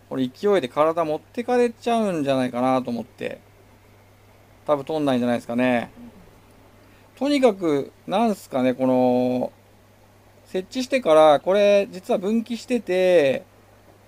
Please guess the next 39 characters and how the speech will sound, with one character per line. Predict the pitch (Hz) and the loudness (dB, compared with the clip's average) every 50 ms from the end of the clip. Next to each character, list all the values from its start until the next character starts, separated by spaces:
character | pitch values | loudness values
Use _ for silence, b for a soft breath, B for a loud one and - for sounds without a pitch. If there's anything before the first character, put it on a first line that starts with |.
| _ _ | _ _
あ | - 143 143 | -4 -2 0
の、 | 143 147 143 139 139 139 139 139 135 | 0 2 2 2 2 2 2 2 0
前、 | 143 165 175 180 180 180 | 0 0 2 2 2 0
違 | 170 - - 190 208 208 | -2 -2 -2 -2 0 0
う | 196 | 0
動 | 202 202 | 0 0
画 | 196 196 196 | 0 0 0
で | 196 | 0
ね、 | 202 214 220 - - _ _ _ _ _ _ _ _ _ _ _ _ _ _ _ _ - | -2 -4 -4 -6 -10 _ _ _ _ _ _ _ _ _ _ _ _ _ _ _ _ -10
ア | - | -10
ッ | 139 | -10
プ | - - 151 151 | -10 -8 -8 -8
し | 147 - | -8 -6
て | - 160 151 151 | -4 -2 -2 -2
い | |
る | 147 | -2
時 | 147 147 123 123 | -4 -8 -12 -10
説 | - 135 127 143 | -12 -10 -8 -6
明 | 143 139 | -6 -4
し | |
て | 147 143 | -4 -4
ま | 139 | -6
す | 139 - | -4 -4
け | 123 127 | -4 -2
ど、 | 143 143 143 131 123 - - b b b b b b - | 0 2 2 2 2 0 -4 b b b b b b -6
ろ | 202 220 | -6 0
過 | 294 285 302 | 2 2 2
層 | 294 285 254 226 208 175 156 139 131 - - | 2 2 2 2 2 2 0 0 -2 -6 -6
に | 127 131 | -4 -2
も | 127 123 | 0 -2
行 | 120 | -2
っ | - | -4
て | - 131 | -6 -8
て、 | 120 - 139 135 139 | -6 -2 0 2 4
あ | 170 196 196 | 4 2 2
と、 | - 180 151 139 127 120 - - - - - | 0 0 2 2 2 2 0 -4 -8 -14 -8
上 | - 202 233 247 247 | -4 -2 0 2 2
の | 247 247 | 2 2
ね、 | 240 240 240 202 - - - | 2 2 0 0 -2 -4 -8